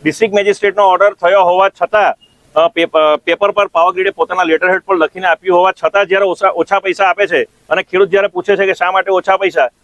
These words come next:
તો એની સામે ખેડૂતોને પોલીસની ધમકી આપવામાં આવે છે. તો મારે સરકારને પૂછવું છે કે આ તબક્કે સરકાર શું ધ્યાન આપી રહી છે? ખેડૂતોને શું સુરત જિલ્લામાં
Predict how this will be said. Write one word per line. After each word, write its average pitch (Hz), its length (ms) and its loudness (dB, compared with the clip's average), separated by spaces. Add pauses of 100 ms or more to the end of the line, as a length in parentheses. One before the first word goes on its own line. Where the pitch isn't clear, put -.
(180)
તો 185 80 2
એની 196 340 -2
સામે 202 300 -2
ખેડૂતોને 190 420 -2
પોલીસની 185 360 -4
ધમકી 160 320 -4
આપવામાં 190 380 0
આવે 156 160 2
છે. 104 160 -8 (320)
તો 180 80 0
મારે 185 240 0
સરકારને 196 480 -2
પૂછવું 185 280 0
છે 202 80 2
કે 190 80 -2
આ 180 100 2
તબક્કે 185 340 -6
સરકાર 175 320 0
શું 196 160 -8
ધ્યાન 185 180 0
આપી 190 180 -2
રહી 180 180 0
છે? 123 160 -6
ખેડૂતોને 196 680 -4
શું 190 140 -4
સુરત 185 220 0
જિલ્લામાં 196 500 2